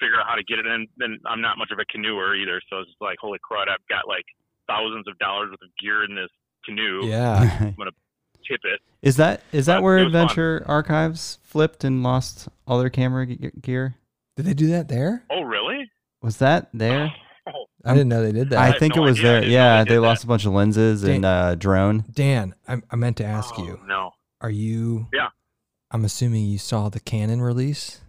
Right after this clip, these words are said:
Speaker 2: s-, the last week or so.
Speaker 1: Oh, dude.
Speaker 2: Are you doing
Speaker 1: Yeah,
Speaker 2: it?
Speaker 1: the R five.
Speaker 2: I'm not do-, I'm doing the
Speaker 1: Yeah, I
Speaker 2: R six. I'm not doing the R. I was gonna get, I was gonna
Speaker 1: Are you
Speaker 2: go,
Speaker 1: really?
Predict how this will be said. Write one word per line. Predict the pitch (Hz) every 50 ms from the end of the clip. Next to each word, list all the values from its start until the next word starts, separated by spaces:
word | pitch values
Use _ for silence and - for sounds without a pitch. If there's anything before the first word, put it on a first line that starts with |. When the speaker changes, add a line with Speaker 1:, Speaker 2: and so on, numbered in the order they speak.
| _ _ _
Speaker 2:
s-, | - - - _ _ _ _
the | - 127
last | 139 143 151 - -
week | - 160 165 - 175
or | 170
so. | - - -
Speaker 1:
Oh, | 190 202
dude. | 208 127 117 117 107 92 _ _ _ _ _ _ _ _ _ _ _ _ _ _ -
Speaker 2:
Are | 123
you | 120 113
doing | 101 110 107 110
Speaker 1:
Yeah, | 117 135
Speaker 2:
it? | 160
Speaker 1:
the | -
R | - 104 98 -
five. | 120 104 101 120 127 _ _ _ _ _ _ _ -
Speaker 2:
I'm | 156 180 196
not | 208 196 175 131
do-, | 175 -
I'm | 147 160 202
doing | 208 220 214 196
the | 190
Speaker 1:
Yeah, | 180
I | 170
Speaker 2:
R | 156
six. | - - - 160 131 110 - - - -
I'm | 156 170
not | 185 196 175 -
doing | 175 170 165
the | 160
R. | 156 143 131 -
I | 151 185
was | 240 262 220
gonna | 254 226 185
get, | 151 170 160 139 - - - - - -
I | - 165
was | 226 240 214
gonna | 240 220 196
Speaker 1:
Are | 185
you | 139
Speaker 2:
go, | 170 160 151 139
Speaker 1:
really? | 123 101 113 139